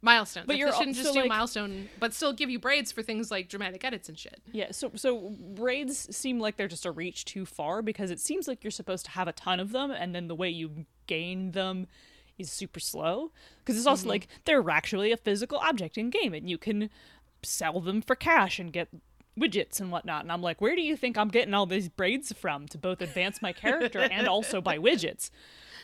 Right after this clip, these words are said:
Speaker 2: Just adjust the braid economy. That's, that's
Speaker 1: Yeah.
Speaker 2: the one thing I'm, like, that pinged my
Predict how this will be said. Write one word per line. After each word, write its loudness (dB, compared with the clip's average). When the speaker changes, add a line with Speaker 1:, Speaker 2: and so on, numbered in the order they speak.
Speaker 2:
Just 2
adjust 2
the -4
braid 2
economy. -4
That's, 2
that's -2
Speaker 1:
Yeah. 0
Speaker 2:
the 2
one 4
thing -2
I'm, 0
like, 0
that 0
pinged -6
my -6